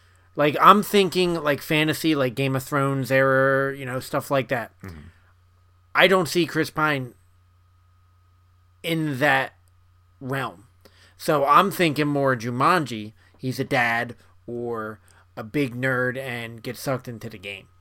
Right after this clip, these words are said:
Speaker 2: Oh, no, I don't want that. Now I'm upset. And, w-, you know, you, you didn't write the movie. You're not directing it, but
Speaker 1: No.
Speaker 2: you've, that's worried me.
Speaker 1: I, I see it going that route.
Speaker 2: Ugh. I think it's Paramount, too, so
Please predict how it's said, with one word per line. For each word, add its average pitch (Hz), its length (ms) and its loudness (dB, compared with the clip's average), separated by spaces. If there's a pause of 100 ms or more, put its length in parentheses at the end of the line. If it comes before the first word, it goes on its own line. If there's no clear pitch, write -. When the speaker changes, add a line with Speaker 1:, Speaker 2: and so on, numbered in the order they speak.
(100)
Speaker 2:
Oh, 78 240 -12
no, 76 120 -14
I 80 100 -10
don't 87 140 -12
want 78 220 -16
that. 73 340 -16
Now 101 280 -8
I'm 90 120 -10
upset. 82 360 -12 (920)
And, 110 180 -10
w-, 110 200 -16
you 107 100 -6
know, 87 80 -6
you, 101 180 -8
you 123 200 -8
didn't 92 140 -4
write 82 160 -10
the 90 60 -12
movie. 82 300 -8
You're 90 100 -8
not 90 160 -4
directing 78 420 -8
it, 76 200 -14
but 82 240 -6 (340)
Speaker 1:
No. 143 140 -4
Speaker 2:
you've, 101 320 -8
that's 104 240 -2
worried 82 320 -2
me. - 180 -20 (1200)
Speaker 1:
I, 175 400 6
I 185 160 2
see 208 260 0
it 208 80 -2
going 208 260 2
that 208 160 0
route. 214 260 -10 (220)
Speaker 2:
Ugh. 78 160 -10 (480)
I 98 80 -4
think 131 160 -4
it's - 80 -8
Paramount, 98 480 -2
too, 95 180 -4
so 85 360 -8